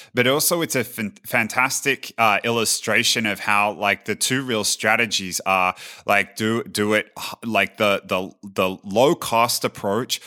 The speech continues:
or the super high end differentiation, and how kind of falling in the middle doesn't make a lot of sense because they're either pi-, I mean, I,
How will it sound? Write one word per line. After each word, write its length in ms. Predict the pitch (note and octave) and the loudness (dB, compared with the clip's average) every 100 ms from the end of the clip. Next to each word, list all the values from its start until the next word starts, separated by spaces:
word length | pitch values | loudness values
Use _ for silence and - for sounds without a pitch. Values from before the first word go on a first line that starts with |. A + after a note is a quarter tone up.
| - - | -16 0
or 160 | A#2 | 2
the 120 | D3 A3 | 2 2
super 420 | - D3 C#3 A#2+ | 2 2 4 2
high 220 | A#2 A2+ | 4 2
end 160 | G#2 G#2 | 2 0
differentiation, 880 | - A2 G#2 G2 A2+ A#2 - F#2+ | -2 0 0 2 2 2 2 -2
and 160 | F#2 G2 | -2 0
how 180 | A2 A#2 | 0 0
kind 280 | - C3 D3 | 0 0 0
of 100 | A2 | -2
falling 360 | C#3+ D#3+ C3+ | -2 -2 0
in 100 | A2+ | -2
the 60 | G2 | 0
middle 280 | A2 C#3+ G2 | 2 2 2
doesn't 320 | G#2 F#2 - | 0 -2 -4
make 180 | F#2 - | -4 -4
a 40 | |
lot 160 | F#2 F2 | -4 -4
of 80 | - | 0
sense 320 | C3 G2+ - | 0 -2 -6
because 360 | G2+ - G2 | -6 -4 -4
they're 200 | A2+ G#2+ | 0 2
either 220 | G#2+ A2 G#2 | 4 2 -2
pi-, 200 | - - _ | -8 -12 _
I 100 | B2+ | -4
mean, 220 | F#3 F3 - - - | -2 -4 -6 -16 -4
I, 140 | E3 | 0